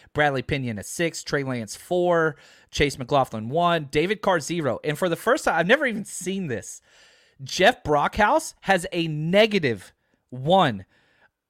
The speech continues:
approximate value. And I was like, "What?" I never knew there were negative grades. So then I looked up how many players have a negative grade for the forty-niners for their career,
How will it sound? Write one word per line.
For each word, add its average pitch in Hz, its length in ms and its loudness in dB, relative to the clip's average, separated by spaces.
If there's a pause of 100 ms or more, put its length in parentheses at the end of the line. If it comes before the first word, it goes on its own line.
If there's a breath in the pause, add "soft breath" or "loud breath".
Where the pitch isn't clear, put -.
approximate 170 520 4
value. 139 440 4 (180 soft breath)
And 196 100 4
I 214 40 8
was 202 120 2
like, 143 120 0
"What?" 117 600 -4 (560 soft breath)
I 359 120 6
never 330 260 2
knew 339 140 2
there 320 100 2
were 294 80 2
negative 247 380 4
grades. 285 480 0 (100)
So 214 180 0
then 311 420 -2 (100)
I 202 140 6
looked 208 260 0
up 202 260 4 (220 soft breath)
how 262 240 2
many 311 180 -2
players 208 600 0
have 185 160 2
a 190 40 0
negative 214 460 -2
grade 190 260 -2
for 190 140 -4
the 170 80 -2
forty-niners 170 560 -2
for 160 160 -2
their 143 140 0
career, 131 580 -4